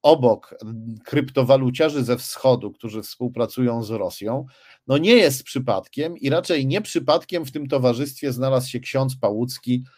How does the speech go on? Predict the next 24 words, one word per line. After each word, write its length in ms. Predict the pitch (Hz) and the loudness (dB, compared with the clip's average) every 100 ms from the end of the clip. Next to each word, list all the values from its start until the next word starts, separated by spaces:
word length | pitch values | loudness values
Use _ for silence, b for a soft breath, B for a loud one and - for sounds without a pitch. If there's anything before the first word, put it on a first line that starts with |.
| B B B | B B B
e, 420 | 110 107 104 107 113 _ _ _ - | -4 -2 -4 -8 -12 _ _ _ -6
wychowawca, 1120 | 117 131 123 117 127 131 - 131 127 120 117 _ | -2 2 2 4 2 -2 -4 2 2 2 -4 _
opiekun 600 | 127 127 120 123 123 120 | -10 -4 -2 -2 -4 -6
i 140 | 113 | -6
promotor 680 | 123 123 110 107 107 117 110 - | -8 -6 -4 -4 -2 -2 -4 -8
skrajnie 880 | - - 131 117 107 104 107 107 107 _ _ | -16 -6 -2 -2 -2 -6 -6 -6 -8 _ _
antyzachodniego 960 | 117 113 117 104 - 101 104 107 107 | -6 -4 -4 -4 -6 -8 -8 -8 -8
ministra 520 | 101 95 92 - 101 | -8 -10 -12 -10 -8
Przemysława 680 | 90 - 98 92 - 87 101 | -8 -8 -10 -10 -8 -6 -6
Czarnka. 580 | - 104 90 _ _ - _ _ B B B B B B | -2 -2 -4 _ _ -20 _ _ B B B B B B
E, 320 | - 110 101 - _ _ _ _ _ _ _ _ _ _ _ _ _ _ _ _ - | 0 2 2 -2 _ _ _ _ _ _ _ _ _ _ _ _ _ _ _ _ -2
i 380 | 160 185 - 143 | 0 0 -2 0
jakby 260 | 135 131 | 2 2
tego 260 | 147 226 220 | 2 4 6
było 300 | 185 180 143 127 131 | 8 8 8 4 0
nie 240 | 127 117 | 2 2
dość, 480 | 98 117 156 - - | 2 0 0 -4 -4
no 160 | 123 | -2
na 260 | 113 113 160 | 0 2 2
tym 220 | 185 208 | 2 -2
nie 180 | 190 220 | -2 -2
kończą 480 | 220 285 294 208 160 | 8 8 8 4 4
się 140 | 135 | 2
powiązania 960 | 127 127 113 110 104 107 104 104 98 | 0 -2 -2 -4 -2 -4 -4 -8 -10